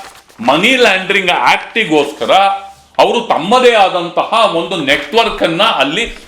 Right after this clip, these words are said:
ಎಸ್ಟಾಬ್ಲಿಷ್ ಮಾಡ್ಕೊಂಡಿದ್ದಾರೆ ಎನ್ನುವಂತ ಸಂಗತಿಯನ್ನ ಅವ್ರು ಹೇಳ್ತಾರೆ ಹೊರತು, ಆದ್ರೆ ಅಲ್ಲಿ ಏನ್ ಎಸ್ಟಾಬ್ಲಿಷ್ ಮಾಡಿದ್ದಾರೆ ಅನ್ನೋದನ್ನ ಹೇಳಲ್ಲ.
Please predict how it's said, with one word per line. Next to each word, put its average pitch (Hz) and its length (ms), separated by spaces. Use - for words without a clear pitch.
ಎಸ್ಟಾಬ್ಲಿಷ್ 208 580
ಮಾಡ್ಕೊಂಡಿದ್ದಾರೆ 143 1120
ಎನ್ನುವಂತ 120 520
ಸಂಗತಿಯನ್ನ 104 640
ಅವ್ರು 92 220
ಹೇಳ್ತಾರೆ 107 560
ಹೊರತು, 135 760
ಆದ್ರೆ 190 260
ಅಲ್ಲಿ 127 260
ಏನ್ 247 260
ಎಸ್ಟಾಬ್ಲಿಷ್ 220 560
ಮಾಡಿದ್ದಾರೆ 214 420
ಅನ್ನೋದನ್ನ 214 480
ಹೇಳಲ್ಲ. 202 400